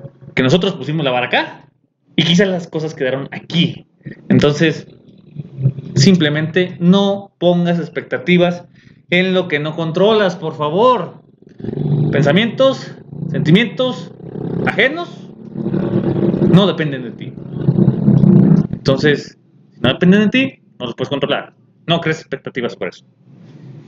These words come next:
Y ya para irme, quiero decirte una frase de Rafael Lechowski. "Quien yo quiero no me quiere, y quien me quiere no me gusta".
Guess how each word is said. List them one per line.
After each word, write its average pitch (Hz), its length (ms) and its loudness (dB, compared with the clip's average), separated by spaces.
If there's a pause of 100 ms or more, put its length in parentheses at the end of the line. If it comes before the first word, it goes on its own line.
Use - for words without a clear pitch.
(340)
Y 165 80 6
ya 196 260 2
para 170 220 -2
irme, 220 480 -4
quiero 170 220 0
decirte 175 640 0
una 147 160 -6
frase 147 240 -4
de 151 120 0
Rafael 143 720 -2
Lechowski. 208 720 -4 (1200)
"Quien 143 180 2
yo 151 140 2
quiero 180 320 0
no 170 140 -6
me 147 100 -10
quiere, 240 460 -2 (1000)
y 139 100 2
quien 143 180 2
me 135 100 -2
quiere 139 280 0
no 131 80 -8
me 127 100 -6
gusta". - 480 -16